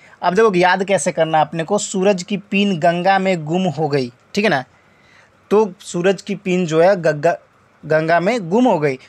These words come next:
तो याद कैसे करेंगे, सूरज से क्या हो जाएगा आपका, सूरज कुंड फेस्टिवल, उसका पीन से क्या हो जाएगा, पिंजौर हो जाएगा, गंगा से क्या हो जाएगा, गुग्गा, गंग-, गंगा में गुम हो गई। तो सब समझ गए, गंगा से गंगौर याद कर लेना, और गुम से क्या हो जाएगा, गुग्गा नौमी।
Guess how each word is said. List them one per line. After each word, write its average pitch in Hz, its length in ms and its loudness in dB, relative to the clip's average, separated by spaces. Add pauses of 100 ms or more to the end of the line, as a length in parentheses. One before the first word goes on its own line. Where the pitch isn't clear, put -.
(100)
तो 165 80 -4
याद 214 300 2
कैसे 208 220 0
करेंगे, 165 300 -2
सूरज 190 360 -2
से 196 140 -6
क्या 185 160 2
हो 175 60 4
जाएगा 160 160 2
आपका, 180 200 0
सूरज 175 400 -2
कुंड 202 280 -2
फेस्टिवल, 196 520 -2 (320)
उसका 185 200 -2 (160)
पीन 208 200 2
से 196 140 0
क्या 196 120 2
हो 185 40 4
जाएगा, 196 160 4
पिंजौर 190 500 0
हो 196 80 2
जाएगा, 190 260 2
गंगा 175 380 0
से 180 140 -8
क्या 196 100 2
हो 175 40 -2
जाएगा, 185 280 2 (580)
गुग्गा, 160 540 0 (640)
गंग-, 180 320 0
गंगा 175 440 0
में 214 240 -2
गुम 190 160 2
हो 175 120 4
गई। 151 200 -2 (360)
तो 180 100 -2
सब 220 180 -6
समझ 190 320 0
गए, 151 180 0 (220)
गंगा 180 300 2
से 208 140 -2
गंगौर 185 360 2
याद 196 240 4
कर 196 100 2
लेना, 190 220 2
और 180 240 2
गुम 190 200 0
से 196 140 -6
क्या 202 140 0
हो 185 40 2
जाएगा, 190 180 4
गुग्गा 170 380 0
नौमी। 147 360 -2